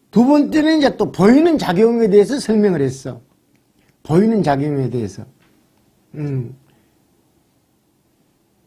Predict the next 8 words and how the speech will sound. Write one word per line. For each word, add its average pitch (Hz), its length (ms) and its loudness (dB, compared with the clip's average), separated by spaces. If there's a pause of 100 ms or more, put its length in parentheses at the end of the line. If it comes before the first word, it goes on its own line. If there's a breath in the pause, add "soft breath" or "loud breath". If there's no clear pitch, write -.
(160)
방편을 254 540 0
열 240 180 4
때는 294 240 -2
방편에 247 680 0
대해서, 196 340 2
방편을 233 560 0
중심으로 202 520 2
얘기하고, 139 680 -2